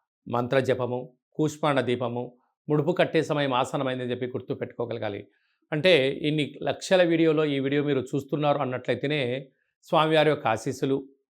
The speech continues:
స్వామివారి యొక్క సేవ, స్వామివారి యొక్క శక్తి మీకు కావాలని గుర్తుపెట్టుకోగలగాలి. ఎవరైతే స్వామివారిని స్మరణ చేస్తారో కలియుగ కాలంలో నరదృష్టిని,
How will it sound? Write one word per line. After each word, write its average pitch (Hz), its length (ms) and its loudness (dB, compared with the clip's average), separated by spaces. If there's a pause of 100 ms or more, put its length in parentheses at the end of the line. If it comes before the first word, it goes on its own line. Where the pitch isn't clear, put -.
(220)
స్వామివారి 151 400 4
యొక్క 127 180 -4 (120)
సేవ, 131 200 0 (540)
స్వామివారి 156 380 4
యొక్క 147 180 -2 (320)
శక్తి - 280 -4
మీకు 135 200 0 (100)
కావాలని 135 500 4
గుర్తుపెట్టుకోగలగాలి. 113 760 -6 (480)
ఎవరైతే 160 500 6 (500)
స్వామివారిని 156 480 4
స్మరణ 139 260 0 (120)
చేస్తారో 123 380 2 (180)
కలియుగ 156 320 4 (100)
కాలంలో 135 340 0
నరదృష్టిని, 131 680 -2